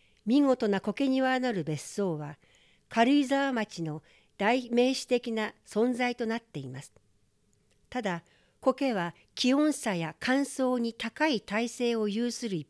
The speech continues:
方で、空気の汚染には敏感です。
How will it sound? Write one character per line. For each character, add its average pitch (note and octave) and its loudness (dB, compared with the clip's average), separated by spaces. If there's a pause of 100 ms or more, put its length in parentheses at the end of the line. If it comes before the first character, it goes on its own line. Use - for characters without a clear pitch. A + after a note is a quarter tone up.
(120)
方 F3 -6
で、 D3+ -14 (640)
空 B3+ 2
気 G3 -4
の E3+ 0
汚 D#3 -2
染 G3 -2
に F#3 -2
は D#3 -12 (460)
敏 B3+ 2
感 G#3 -4
で F#3+ -6
す。 - -20